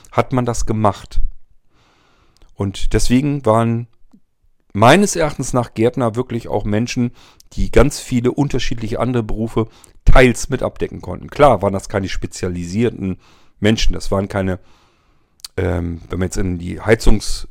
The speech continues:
ähm, in den Heizungsbau reingeht, waren das keine Spezialisten, aber die haben trotzdem ihre Heizungsanlage, die wurde einmal aufgebaut, wenn sie neu war, und dann hat diese Heizungsanlage nie wieder ein Handwerker gesehen, im Normalfall. Das hat man dann selber gemacht.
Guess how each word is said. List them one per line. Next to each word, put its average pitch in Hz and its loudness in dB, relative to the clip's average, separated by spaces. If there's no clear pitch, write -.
ähm, 98 -6
in 98 -8
den 90 -6
Heizungsbau 104 0
reingeht, 95 -2
waren 92 -8
das 95 -6
keine 98 -2
Spezialisten, - 0
aber 90 2
die - 4
haben - 8
trotzdem - 4
ihre 92 -4
Heizungsanlage, 123 -2
die 104 -2
wurde 113 4
einmal 110 2
aufgebaut, 151 -2
wenn 98 -2
sie 92 -6
neu 95 0
war, 156 0
und 110 -4
dann 117 0
hat - 0
diese 110 -2
Heizungsanlage 120 -2
nie 117 -2
wieder 117 0
ein 113 -4
Handwerker 113 -4
gesehen, 110 -6
im 90 -10
Normalfall. 82 -12
Das - -2
hat - -2
man 101 -6
dann 101 -6
selber 110 -4
gemacht. 82 -18